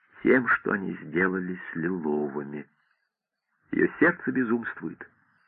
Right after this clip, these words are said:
Птица, которую душат, и крылья, которые бьются все быстрее,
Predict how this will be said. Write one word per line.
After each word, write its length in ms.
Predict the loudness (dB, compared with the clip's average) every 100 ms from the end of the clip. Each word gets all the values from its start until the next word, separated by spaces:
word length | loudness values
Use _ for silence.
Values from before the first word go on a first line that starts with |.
| _ _ _ _ _
Птица, 640 | -8 -2 4 6 6 6 6
которую 380 | 6 6 6
душат, 600 | 6 4 6 6 6 4 0
и 140 | -2 0
крылья, 640 | 2 4 6 4 2 0 0
которые 340 | 0 0 0
бьются 400 | 2 0 0 -2
все 160 | -4 -4
быстрее, 680 | -6 -2 6 6 6 0